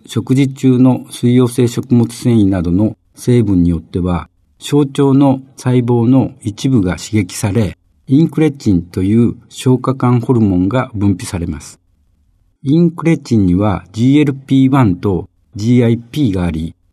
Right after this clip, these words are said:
それぞれの働きで膵臓のベータ細胞に作用することが知られています。例えば、最近開発された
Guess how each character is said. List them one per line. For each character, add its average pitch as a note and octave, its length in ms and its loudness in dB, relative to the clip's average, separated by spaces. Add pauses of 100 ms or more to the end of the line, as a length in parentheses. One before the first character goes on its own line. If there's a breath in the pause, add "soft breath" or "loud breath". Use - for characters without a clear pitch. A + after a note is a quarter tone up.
(220)
そ - 140 -4
れ C3 100 4
ぞ D3 120 2
れ C3+ 100 2
の F#2 320 -2
働 F#2 340 -8
き F#2 160 -4
で G2 240 -2
膵 C3+ 300 0
臓 B2+ 220 2
の A#2+ 280 0
ベ B2 140 0
ー B2+ 80 -4
タ B2 180 -2
細 B2 260 -2
胞 F2+ 260 -2
に G#2 280 0 (100)
作 A2+ 200 -2
用 F#2+ 120 -2
す - 140 -12
る F2+ 80 -8
こ F#2 120 -16
と A#2 120 -8
が C3+ 80 0
知 C3+ 140 -8
ら F#2 100 -4
れ F2 80 -2
て F2 160 -2
い G#2 80 4
ま F2 120 -2
す。 - 200 -18 (920)
例 D#3 100 2
え C3 60 2
ば、 G2 280 -4
最 B2 320 -2
近 B2+ 220 2
開 B2 240 -2
発 A#2 240 -6
さ A#2+ 100 -4
れ A2+ 120 -2
た G#2+ 320 -6